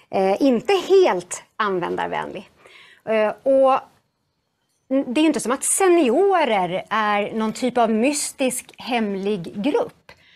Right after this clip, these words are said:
Utan det är ju snarare så att seniorer, eh, inte är på en arbetsplats.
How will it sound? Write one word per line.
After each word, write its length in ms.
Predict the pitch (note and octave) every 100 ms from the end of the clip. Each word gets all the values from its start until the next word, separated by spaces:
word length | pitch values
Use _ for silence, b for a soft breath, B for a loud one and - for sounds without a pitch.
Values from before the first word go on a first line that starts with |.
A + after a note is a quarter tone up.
| b b -
Utan 420 | C4 C4+ C#4 C#4
det 60 | D4
är 20 |
ju 100 | D4+
snarare 540 | - E4+ C4+ D4+ G#4
så 260 | - C4+ A#3
att 340 | A3 A3 - B B B -
seniorer, 920 | - C4 C#4 F4 F#4 F#4 F4 F4 E4
eh, 340 | - C4 C4 -
inte 260 | B3+ A#3+
är 80 | G#3+
på 280 | G#3 G#3 F#3+
en 300 | F#3 F#3+ F#3+ - _
arbetsplats. 840 | A3 G3 E3 - - C4+ - -